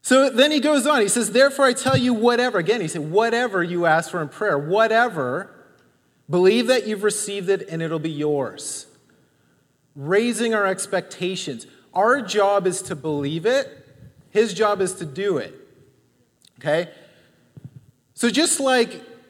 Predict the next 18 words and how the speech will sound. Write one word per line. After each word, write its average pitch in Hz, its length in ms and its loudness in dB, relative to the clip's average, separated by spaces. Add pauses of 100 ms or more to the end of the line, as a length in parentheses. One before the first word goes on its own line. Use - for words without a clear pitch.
(140)
I 202 120 0
was, 208 240 -2
I 190 160 0
alluded 214 400 -2
to 196 260 -6
Second 202 400 -4
Corinthians 190 480 -6
one 180 220 -6
twenty 175 380 -6
earlier, 185 600 -4
right? 180 300 0
Where 160 140 -2
it 156 100 -4
says 165 560 -2 (840)
the 151 140 -4
answer 156 240 -4
is 139 120 -6
yes 147 560 -6